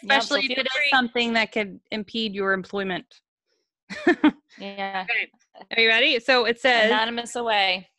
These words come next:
Speaker 1: Anonymous away. "So has anyone ever else had a doctor grab the H V E suction and your hand forcefully to reposition you? I have never in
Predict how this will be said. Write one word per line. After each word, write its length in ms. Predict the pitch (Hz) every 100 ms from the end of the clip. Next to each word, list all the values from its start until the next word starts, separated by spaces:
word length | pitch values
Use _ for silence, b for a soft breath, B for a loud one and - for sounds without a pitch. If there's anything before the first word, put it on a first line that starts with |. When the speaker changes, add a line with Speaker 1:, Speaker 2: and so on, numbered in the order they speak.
| b
Speaker 1:
Anonymous 600 | 226 233 233 262 302 311
away. 460 | 359 302 254 180 - _
"So 340 | - - 294
has 280 | 277 269 233
anyone 460 | 262 311 349 381 285
ever 580 | 233 220 233 247 285 294 _ _ _ _ _
else 500 | 226 202 208 - _ -
had 300 | - 226 226
a 80 | 254
doctor 460 | 254 220 202 226
grab 560 | 202 208 202 202 240 240
the 120 | 214
H 220 | 190 220 -
V 80 | 294
E 200 | 269 294
suction 640 | - 220 - - 220 220 -
and 300 | 220 277 330
your 220 | 254 208
hand 380 | 208 180 180 185
forcefully 640 | 285 339 - - 208 196 196
to 140 | - 220
reposition 680 | 220 - 214 214 214 208 175
you? 120 | 147 - _ _ _ _ _ _ -
I 80 | 233
have 200 | 240 220
never 540 | 240 247 254 262 311
in 180 | 302